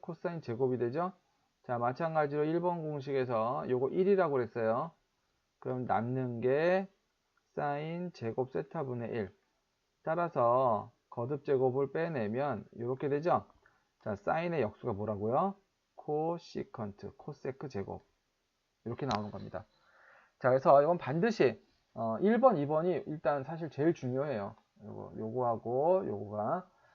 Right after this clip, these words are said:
그래서 사인 제곱 플러스 코사인 제곱이 일입니다. 요거 각이 같아야 돼요.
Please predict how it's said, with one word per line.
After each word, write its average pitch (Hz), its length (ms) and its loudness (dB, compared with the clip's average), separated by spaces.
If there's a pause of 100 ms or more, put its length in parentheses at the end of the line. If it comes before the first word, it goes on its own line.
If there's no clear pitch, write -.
(100)
그래서 135 180 -2
사인 190 240 2
제곱 165 200 0
플러스 165 260 -4
코사인 185 380 -2
제곱이 135 320 -2
일입니다. 170 800 2
요거 127 200 -4
각이 135 380 -6
같아야 131 480 2
돼요. 123 400 2